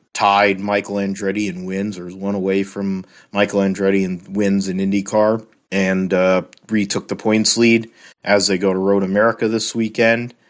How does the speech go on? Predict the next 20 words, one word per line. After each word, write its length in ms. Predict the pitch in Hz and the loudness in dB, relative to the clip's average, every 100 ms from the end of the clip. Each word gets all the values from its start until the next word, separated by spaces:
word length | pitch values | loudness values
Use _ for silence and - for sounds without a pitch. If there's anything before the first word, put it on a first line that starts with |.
| _ | _
Uh, 300 | 95 92 92 | -6 -4 -4
the 160 | 85 92 | -4 -4
roundup, 680 | 90 107 107 104 107 - - _ _ | 2 4 4 6 4 4 -10 _ _
we'll 120 | 98 | -8
get 220 | 98 104 104 | 2 4 4
into, 720 | 104 98 - 107 104 104 104 _ _ - | 2 -4 -2 0 0 -2 -6 _ _ -6
uh, 160 | 101 | -2
plenty 500 | 92 - 120 120 113 | -2 0 2 4 4
to 100 | 104 | 2
talk 340 | 101 107 104 104 | 2 2 2 2
about 380 | 98 101 98 - | 2 2 2 0
there 340 | 101 101 98 | 2 4 4
all 220 | 95 101 | 2 2
over 200 | 101 95 | 0 -2
the 80 | 95 | -6
world 260 | 95 98 98 | -4 -4 -4
of 80 | |
motorsports. 800 | 95 95 98 - - 101 101 101 | -4 -4 -4 -8 -8 -4 -4 -4
Preview 580 | - - 120 107 104 101 | -10 -2 0 0 0 0
Azerbaijan, 1200 | 98 104 101 98 90 92 90 110 110 107 104 104 | 2 4 4 0 -2 -2 -2 0 2 2 0 -6